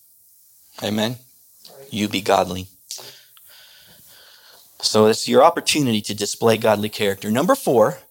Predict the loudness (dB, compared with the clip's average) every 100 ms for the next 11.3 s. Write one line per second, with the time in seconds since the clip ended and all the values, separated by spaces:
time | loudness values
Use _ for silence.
0 | -20 -14 -8 -4 -2 -2 -2 -2 0 2
1 | 0 -2 0 2 2 0 -6 -2 0 0
2 | -2 -4 -4 -4 -8 -10 -8 -6 -6 -6
3 | -6 -6 -8 -10 -8 -10 -12 -18 -20 _
4 | _ _ _ -6 -6 -6 -14 -20 -20 -14
5 | -4 -2 0 -4 -6 -2 0 2 0 -2
6 | 2 2 2 -4 -6 -8 -10 -2 2 6
7 | 4 2 -2 6 8 8 4 0 -14 -14
8 | -10 -2 0 2 0 0 2 0 -2 -8
9 | -2 0 0 0 4 4 4 -2 _ _
10 | _ _ _ -12 -8 -6 -4 0 0 0
11 | -6 -12